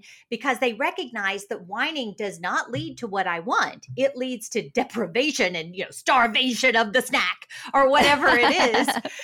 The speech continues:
Speaker 2: Yeah.
Speaker 1: So I,
Speaker 2: Yeah.
Speaker 1: I, I would just encourage everyone to be consistent in that, even though it's harder, even though you may, like, I, I know there have been a gazillion times when I will say something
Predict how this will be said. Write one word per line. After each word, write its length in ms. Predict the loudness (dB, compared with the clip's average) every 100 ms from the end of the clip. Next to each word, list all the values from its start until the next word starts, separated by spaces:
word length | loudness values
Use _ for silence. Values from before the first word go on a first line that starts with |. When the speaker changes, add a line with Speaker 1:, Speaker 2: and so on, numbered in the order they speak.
| -10
Speaker 2:
Yeah. 120 | -2 4
Speaker 1:
So 260 | 6 4 4
I, 100 | 4
Speaker 2:
Yeah. 160 | 4 2
Speaker 1:
I, 240 | 2 0 -2
I 80 | -2
would 160 | -2 -2
just 220 | -4 -2
encourage 640 | -4 -4 -4 -2 0 0 2
everyone 800 | 0 2 0 -2 -4 -4 -6 -10 _ -12
to 280 | -4 -4 -4 -10
be 340 | -6 -4 -4
consistent 800 | -6 -6 -4 -4 -4 -4 -10 -8
in 220 | -8 -8
that, 220 | -8 -8 -10
even 260 | -10 -6 -4 -2
though 160 | -2
it's 120 | -2 -6
harder, 580 | -4 -2 -2 -4 -6 -8
even 280 | -8 -6 -6
though 300 | -4 -4 -6
you 100 | -8 -4
may, 340 | -2 -4 -8 _ _ -2
like, 140 | 0 2
I, 180 | 0 2
I 120 | 0
know 200 | 0 -4
there 180 | -4 -4
have 80 | -6
been 180 | -10 -6
a 80 | -6 -4
gazillion 640 | -6 -4 -6 -6 -6 -6 -6
times 480 | -2 0 0 -2 -6
when 160 | -4 0
I 160 | 0 0
will 220 | 0 -4
say 300 | -6 -6 -4
something 560 | -4 -6 -6 -8 -10